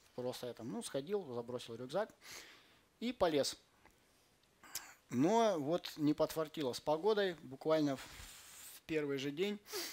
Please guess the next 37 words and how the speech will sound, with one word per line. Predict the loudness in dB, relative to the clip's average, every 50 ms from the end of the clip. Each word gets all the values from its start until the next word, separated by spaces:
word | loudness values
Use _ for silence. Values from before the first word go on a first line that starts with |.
| -10 -14 -18 -20 -20 -20 -20 -20 -20 _ _ _ _ _ _ _ _ _ _ _ _ -20 -20 -20 -20 -20 -12
Ну, | -6 -2 -2 -2 -2 -4 -6 _ -20 -20 -18 -6 -2
опять | 0 0 2 4 2 2
же, | 2 0 -2 -4 -8 -14 -18 -20 -20 -20 -20
с | -16 -10
другой | -8 -4 -2 -2 0
стороны, | 0 2 2 2 2
подфартило, | 0 -2 -4 -2 -2 -4 -2 -2 -2 -2 -2
потому | -2 -6 -8 -6 -4 -4 -4 -4
что | -4 -6 -8
вот | -6
как | -4 -4 -2 0
раз, | 0 0 0
когда | -2 -2 0 0
я | 0 2
долез | 2 2 2 4 2 0 0 -2
до | -8 -6 -4 -4 -4
точки, | -2 -2 -2 -2 -2 -4 -6
где, | -6 -4 -2 0
ну, | 2 2 2 2
нужно | 2 2 2 0 0 0 -2 -4
было | -2 -2 -2 0 0 0
либо | 0 -2 -2 -2 -2 -2
сворачивать | -2 0 0 0 0 0 -2 -4 -6 -4 -4
на | -4 -4
центр, | -2 -2 -2 -2 -2 -4 -6 -6
либо | -6 -6 -6 -4 -4 -4
там | -4 -6 -8 -6
что-то | -8 -6 -8 -8 -6 -6
думать, | -4 -2 0 0 0 0 -2 -4 _ _ _ _ _ _ -4
ну, | -2 -2
я | -2 -2
смотрю, | -4 -4 -4 -2 0 0
ну, | 0 -2
все, | -2 -4 -6
царусня | -6 -4 -4 -4 -4 -4 -4 -4 -2
пошла. | -2 -2 -2 -2 -2 -2 -2 -2 -4 -8 _ _ _ -20 _ _ _ _ _ _ _ _ _ _ _ _ _ _ _ _ _ -14
А, | -10 -8 -6 -4 -4 -4 -4 -4 -4 -6 -6 -6 -6 -6